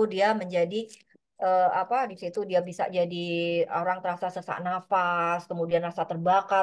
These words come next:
di paru-paru, seperti itu. Bahkan ada yang sampai ke atas lagi, ke daerah sinus, daerah hidung itu bisa sampai ke otak.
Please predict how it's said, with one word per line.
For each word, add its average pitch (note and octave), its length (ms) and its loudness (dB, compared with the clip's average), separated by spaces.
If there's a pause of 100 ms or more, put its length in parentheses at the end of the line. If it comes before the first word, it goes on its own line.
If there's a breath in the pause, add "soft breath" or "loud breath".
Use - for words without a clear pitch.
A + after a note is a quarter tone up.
di F3+ 120 -10
paru-paru, F#3 520 0 (560)
seperti - 320 -10
itu. G#3 100 -2 (960)
Bahkan G#3+ 280 2
ada A#3+ 120 4
yang A#3+ 140 0
sampai A3+ 220 0 (140)
ke - 60 -8 (100)
atas A3 220 -2 (120)
lagi, C4 220 0 (340)
ke G#3 80 -2 (440)
daerah G#3 320 -2 (100)
sinus, A3 320 -2 (100)
daerah G3 380 0
hidung G#3 340 0
itu A3+ 160 -8
bisa A#3+ 200 -6
sampai G#3+ 200 -4
ke - 140 0
otak. - 220 -4